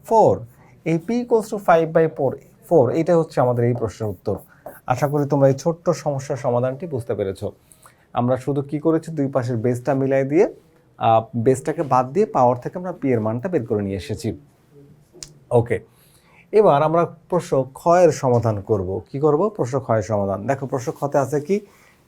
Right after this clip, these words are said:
কিউ সমান সমান থ্রি আর এল সমান সমান হচ্ছে, এল এর মান নির্ণয় করো। এখন এলটা আসলে কি? এল হচ্ছে আমাদের স্ট্রিমে দেওয়া আছে, L equals to Q to the power x plus one divide Q to the power x into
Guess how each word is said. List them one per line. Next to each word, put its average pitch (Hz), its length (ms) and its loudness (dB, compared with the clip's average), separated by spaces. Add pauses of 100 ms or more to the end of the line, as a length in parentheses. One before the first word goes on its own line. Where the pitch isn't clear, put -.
(120)
কিউ 240 140 2 (160)
সমান 185 280 0
সমান 170 280 -2
থ্রি 156 140 0 (120)
আর 120 60 4 (140)
এল 165 80 6 (100)
সমান 156 260 -6
সমান 151 220 -4
হচ্ছে, 143 200 -4 (1080)
এল 185 120 6
এর 190 100 2
মান 160 160 4
নির্ণয় 113 300 2
করো। 98 140 0 (380)
এখন 180 140 -2 (220)
এলটা 196 240 2 (100)
আসলে 117 300 -2 (120)
কি? 104 120 -6 (320)
এল 202 120 6 (200)
হচ্ছে 185 360 -6 (220)
আমাদের 156 260 2
স্ট্রিমে 143 380 0
দেওয়া 107 200 4
আছে, 113 140 -4 (220)
L - 100 4
equals 170 320 -2 (100)
to 190 80 4 (1040)
Q - 20 -18 (160)
to 214 120 2
the 185 120 2
power 180 140 6 (100)
x - 20 -14 (120)
plus 147 180 4 (140)
one 190 180 0
divide 147 300 2
Q - 20 -16 (120)
to 156 120 -4
the 143 100 0
power 143 140 4 (180)
x - 20 -10 (300)
into 127 180 -2